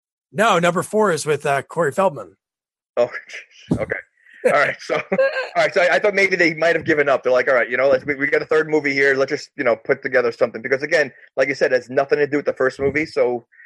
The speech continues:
Speaker 2: you know, they could have named this anything else. Um, they
Speaker 1: Yeah.
Speaker 2: could have called it Teenage Sex Romp or whatever. Again, it's, it's, it's nothing to do with the movie.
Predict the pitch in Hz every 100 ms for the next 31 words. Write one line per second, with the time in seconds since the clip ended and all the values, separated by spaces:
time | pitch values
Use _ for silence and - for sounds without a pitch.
0 | - - 143 131 202 240 180 156 156 139
1 | - 135 143 135 123 110 - - - _
2 | 110 107 104 165 127 147 165 151 147 -
3 | _ - - 170 170 160 143 - - 160
4 | - 123 - 123 139 135 131 139 139 120
5 | 135 - 147 147 - - 135 135 160 160
6 | 151 147 135 135 120 117 101